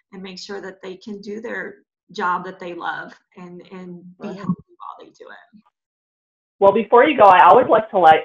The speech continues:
Speaker 2: to ask everyone who comes on if they have any book recommendations. What are you reading right now? Do you have anything that you think, any books that you think will help?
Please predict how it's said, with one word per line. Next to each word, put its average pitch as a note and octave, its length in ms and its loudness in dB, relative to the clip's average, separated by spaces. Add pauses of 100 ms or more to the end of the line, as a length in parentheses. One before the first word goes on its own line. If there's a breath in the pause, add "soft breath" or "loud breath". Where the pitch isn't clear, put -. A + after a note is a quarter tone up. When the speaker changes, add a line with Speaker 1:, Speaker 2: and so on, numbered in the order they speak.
(160)
Speaker 2:
to - 140 -2
ask D#3 220 0
everyone D#3+ 240 -4
who E3 80 -14
comes E3 240 -8
on D3+ 240 0
if E3+ 100 -8
they F#3+ 100 0
have G3 140 0
any F4+ 100 0
book - 220 -2
recommendations. D3+ 760 -4
What E3 120 -6
are A#3+ 80 -4
you A#3+ 120 -6
reading F3+ 220 -4
right C#3+ 160 -6
now? D3 280 -8
Do D#3+ 100 -14
you E3 80 -10
have D#3 120 0
anything E3+ 260 -12
that E3 160 -10
you E3+ 60 -14
think, D#3+ 260 -16 (300)
any F#3+ 360 -4
books F3+ 220 -4
that D#3+ 100 -10
you E3 60 -10
think E3 160 -16
will D#3+ 160 -4
help? - 240 -4